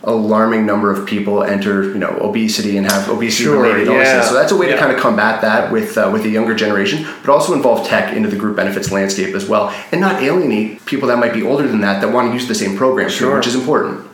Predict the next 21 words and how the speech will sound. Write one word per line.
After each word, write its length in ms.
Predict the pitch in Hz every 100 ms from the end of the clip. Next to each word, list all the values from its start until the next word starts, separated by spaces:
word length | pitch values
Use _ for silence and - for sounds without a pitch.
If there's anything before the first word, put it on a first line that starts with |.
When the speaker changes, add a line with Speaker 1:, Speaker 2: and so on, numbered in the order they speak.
| - - - - - -
Speaker 2:
I 120 | 175
really 380 | 180 202 262 220
like 300 | 143 131 131
that 220 | 107 101
because 260 | 117 135 123
as 120 | 123
a 60 | 131
business 380 | 160 165 160
owner 180 | 151 127
myself, 520 | 117 110 113 98 127
and, 180 | 135 123
and 400 | 113 120 117 120
we're 160 | 123 127
about 240 | 123 117
a, 140 | 113 113
you 60 |
know, 140 | 110 104
fourteen, 480 | - 123 123 120
fifteen 440 | 110 120 120 120 113
life 240 | 104 104
company, 540 | 123 - 120 98 92